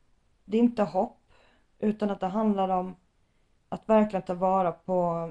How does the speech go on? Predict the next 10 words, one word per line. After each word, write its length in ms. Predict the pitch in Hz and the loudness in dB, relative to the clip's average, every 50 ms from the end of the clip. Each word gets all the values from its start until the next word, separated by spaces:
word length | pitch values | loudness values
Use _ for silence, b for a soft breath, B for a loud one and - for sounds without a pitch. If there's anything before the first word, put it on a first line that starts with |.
| - - | -10 -12
dagen 580 | - 175 160 190 175 160 160 160 160 170 170 | -12 -6 -4 -2 0 0 -2 -4 -4 -8 -10
som 240 | 160 - 175 175 170 | -10 -8 -8 -6 -4
den 180 | 170 175 170 170 | -4 -4 -4 -4
kommer. 600 | - 185 175 170 170 170 170 170 190 214 226 - - _ _ _ _ _ _ _ _ _ _ _ _ _ _ _ _ _ _ _ _ | -4 -4 -4 -2 -4 -4 -2 -2 -2 -2 -2 -4 -10 _ _ _ _ _ _ _ _ _ _ _ _ _ _ _ _ _ _ _ _
Eh, 380 | _ - 190 185 175 175 175 175 | _ -6 -4 -2 0 0 0 -2
och 180 | 170 - 190 190 | -2 -2 -2 0
verkligen 340 | 196 185 180 - 175 175 175 | 0 -2 -2 -2 -4 -2 0
leva 400 | 180 180 175 175 165 165 170 170 | 0 2 2 2 2 0 0 0
i 120 | 170 170 | -2 -2
nu. 360 | 170 170 170 170 185 202 214 | -2 0 0 0 0 0 -2